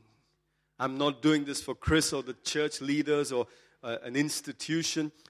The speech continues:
I'm doing this because of the king of whose kingdom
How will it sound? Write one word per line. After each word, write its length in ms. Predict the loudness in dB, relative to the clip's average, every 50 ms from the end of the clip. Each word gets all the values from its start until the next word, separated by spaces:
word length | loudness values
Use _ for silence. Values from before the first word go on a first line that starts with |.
| _ _
I'm 200 | -10 -10 -10 -10 -8 _
doing 320 | 4 6 6 6 6 2
this 220 | 0 -4 -6 -6 -8
because 420 | _ -12 -6 -2 -2 0 0 -2 -2 0
of 260 | 0 0 0 -4 -10 _
the 120 | -8 -8 -8 _ _ _
king 580 | -2 -2 0 2 2 2 0 -2 -6 -10 -14 -18 -20 _ _ _ _ _ _ _ _ _ _ _ _ _ _ _ _ _ _ _ _ _ _ _ _ -20
of 140 | -20 -16
whose 300 | -10 -8 -6 -6 -6 -8
kingdom 500 | -8 -8 -8 -8 -6 -6 -8 -8 -8 -10